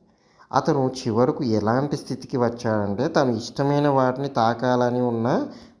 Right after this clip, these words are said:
తాకలేకపోయాడు. ఇవన్నీ ఒకసారి అతని కూతురు ఎంతో ప్రేమతో పరిగెత్తుకుంటూ వచ్చి అతన్ని కౌగిలించుకుంది. ఆహో, ఆమె కూడా బంగారంలా మారిపోయింది.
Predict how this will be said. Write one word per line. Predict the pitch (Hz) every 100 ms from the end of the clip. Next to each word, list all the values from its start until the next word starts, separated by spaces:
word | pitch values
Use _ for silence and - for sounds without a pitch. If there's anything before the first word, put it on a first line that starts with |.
| 120
తాకలేకపోయాడు. | 110 117 110 104 131 113 95 87 92 - - _ - _ _ _ - _ _ _ -
ఇవన్నీ | 120 117 127
ఒకసారి | 135 127 - 117 117 104 101 104 - -
అతని | - 120 117
కూతురు | 120 135 160 151
ఎంతో | 120 120 131 135
ప్రేమతో | 127 120 120 117 139 233 285 -
పరిగెత్తుకుంటూ | 117 113 123 123 127 123 120 131
వచ్చి | 113 - - 175
అతన్ని | 135 127 123 202
కౌగిలించుకుంది. | - 120 117 110 - - 90 - - - _ _ _ _ _ _ _ _ _ -
ఆహో, | - 101 113 117 127 131 120 104 - -
ఆమె | 107 110 117 117 113 117 -
కూడా | 120 113 127
బంగారంలా | 151 113 104 107 107 101 104 135
మారిపోయింది. | 123 101 92 - 90 90 90